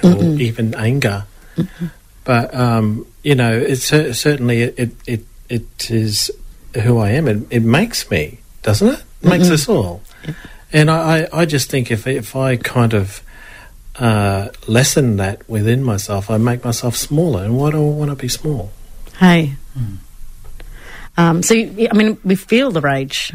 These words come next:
Speaker 2: um, and it's, I guess it's then how do, how, how do we express it? And I guess we express it in different ways.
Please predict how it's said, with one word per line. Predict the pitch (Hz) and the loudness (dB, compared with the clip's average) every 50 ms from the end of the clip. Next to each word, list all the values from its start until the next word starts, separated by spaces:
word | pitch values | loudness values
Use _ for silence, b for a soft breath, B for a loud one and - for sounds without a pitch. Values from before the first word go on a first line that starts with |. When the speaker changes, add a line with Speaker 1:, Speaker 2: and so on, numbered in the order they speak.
| 170 160 160 | -8 -6 -4
Speaker 2:
um, | 160 165 165 160 156 156 156 156 | -2 0 0 0 0 0 0 0
and | - 165 170 | 2 2 2
it's, | 170 - - | 2 2 0
I | 175 | 2
guess | 165 180 170 - | 2 2 0 0
it's | - 156 - - - - | -2 -2 -4 -4 -2 0
then | 175 170 160 165 156 - | 0 2 2 2 0 0
how | - 170 165 160 | 0 0 2 2
do, | 160 165 165 156 165 - - | 2 2 0 0 -2 -8 -10
how, | - 175 156 | -8 -6 -4
how | - - 175 165 | 0 0 2 2
do | 160 | 2
we | 151 151 151 | 2 0 -2
express | - - - - 160 151 143 - 151 | -2 -6 -6 -2 -2 -2 -2 -2 -6
it? | - - | -6 -4
And | 143 147 | -2 -2
I | 151 | -2
guess | 151 - 156 - - | 0 -2 -2 -2 -2
we | 160 143 | -2 -4
express | - - - - 147 147 - | -4 -4 -4 -2 -2 -2 -2
it | 160 147 - | -4 -4 -2
in | 151 | -2
different | 143 151 - - - - | -2 -2 -2 -4 -2 -2
ways. | 143 143 139 127 127 131 - - - - - | 0 0 -2 -2 -4 -6 -10 -10 -12 -14 -16